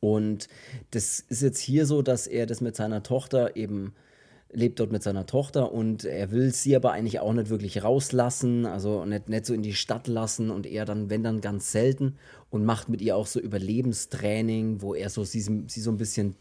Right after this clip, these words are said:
drillt, sich selbst zu verteidigen und so weiter.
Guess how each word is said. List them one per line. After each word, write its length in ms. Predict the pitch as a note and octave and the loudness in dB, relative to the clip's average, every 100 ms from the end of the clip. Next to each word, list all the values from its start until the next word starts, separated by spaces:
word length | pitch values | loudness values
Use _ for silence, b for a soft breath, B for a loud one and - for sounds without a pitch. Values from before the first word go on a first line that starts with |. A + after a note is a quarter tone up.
| _ - | _ -2
drillt, 480 | G#2+ B2 C#3+ C#3 B B | 6 8 8 6 B B
sich 280 | - - A#2 | -4 -2 0
selbst 360 | - A2 - - | 2 0 0 -6
zu 100 | - | -4
verteidigen 680 | - - G2 G#2+ G2+ F#2+ F#2 | -4 -2 0 0 0 -4 -6
und 100 | F#2+ | -6
so 160 | F#2 | -6
weiter. 340 | F2+ F2+ F2 | -6 -8 -10